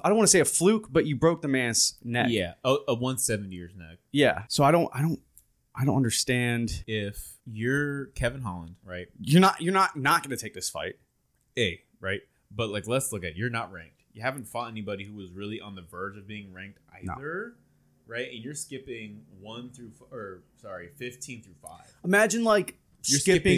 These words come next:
Speaker 2: skipping, you're
Speaker 1: Yoel
Speaker 2: skipping,
Speaker 1: Romero.
Speaker 2: yeah, you're skipping Yoel, Darren, Derek Brunson, Kelvin Gastelum, Uriah Hall, who had a nice
Speaker 1: Mm-hmm.
Speaker 2: knockout, Chris Weidman, right? And you're facing a guy who's, I don't wanna say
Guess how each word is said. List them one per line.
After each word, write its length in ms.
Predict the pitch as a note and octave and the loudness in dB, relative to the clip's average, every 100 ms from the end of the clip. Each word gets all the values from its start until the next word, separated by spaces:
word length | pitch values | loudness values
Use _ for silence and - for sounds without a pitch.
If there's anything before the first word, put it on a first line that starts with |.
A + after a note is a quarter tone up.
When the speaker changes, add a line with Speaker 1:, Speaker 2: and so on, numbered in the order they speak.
| E3 | 4
Speaker 2:
skipping, 60 | |
you're 160 | D3+ D#3+ | 4 6
Speaker 1:
Yoel 140 | D#3 E3 | 8 8
Speaker 2:
skipping, 100 | D3+ | 8
Speaker 1:
Romero. 300 | D3 C#3 C3+ G#2+ | 6 6 6 4
Speaker 2:
yeah, 40 | G#2+ | 2
you're 100 | A2 | -4
skipping 360 | - - B2 | -6 -6 -6
Yoel, 520 | A2+ A2 A2+ A2 G#2+ | -4 -4 -2 -4 -6
Darren, 400 | G#2 G#2+ G#2 G2+ F#2 | -4 -2 -4 -6 -4
Derek 260 | G#2 G2+ | -4 -4
Brunson, 460 | G#2 G2+ G2 G2+ G2 _ _ - | -8 -8 -10 -12 -14 _ _ -8
Kelvin 360 | A#2 A#2 A#2 | -4 -2 0
Gastelum, 380 | G2+ G2+ - G2+ | 0 0 -2 -8
Uriah 300 | G2+ G#2 G2+ | -6 -2 -2
Hall, 200 | G#2 G#2 | -2 -6
who 40 | G2+ | -10
had 120 | F#2+ | -10
a 60 | |
nice 220 | F#2+ F#2 G2+ | -10 -10 -8
Speaker 1:
Mm-hmm. 240 | G2 G#2 | -8 -8
Speaker 2:
knockout, 280 | F2+ E2+ D2 | -8 -10 -10
Chris 200 | - A2 | -8 -8
Weidman, 320 | - G#2 F#2+ | -4 -4 -4
right? 180 | F#2 G2+ - _ _ _ - | -10 -12 -14 _ _ _ -8
And 100 | C3+ | -6
you're 80 | C3+ | -4
facing 400 | - C3+ C#3 D3 | -2 -2 -4 -6
a 60 | A#2 | -6
guy 380 | G#2 G#2 A2+ - - _ | -4 -2 -2 -6 -16 _
who's, 540 | B2+ A#2+ A#2 G#2+ G#2 - _ _ _ - | -6 -4 -4 -6 -8 -16 _ _ _ -6
I 80 | B2 | -4
don't 100 | C#3 | -4
wanna 100 | C#3 | -6
say 420 | A#2+ A2 G2+ | -4 -2 -2